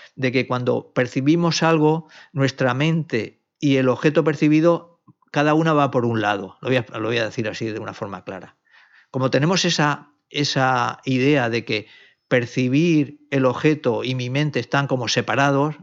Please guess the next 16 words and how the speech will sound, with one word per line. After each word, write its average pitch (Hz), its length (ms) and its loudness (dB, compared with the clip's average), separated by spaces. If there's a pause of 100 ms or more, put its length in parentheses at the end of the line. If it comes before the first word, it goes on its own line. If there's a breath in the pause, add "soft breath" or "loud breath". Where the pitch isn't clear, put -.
(120)
eso 147 380 0
es 165 400 -2
la 117 240 -6
causa 139 420 -2
de 127 160 -4
nuestros 104 300 -8
problemas. 98 560 -8
Y 127 120 -4
esa 160 200 -2
es 160 60 0
la 139 180 -2
causa 143 360 -2
raíz 120 460 0 (140)
de 113 140 -6
los 101 200 -8
engaños. 92 480 -12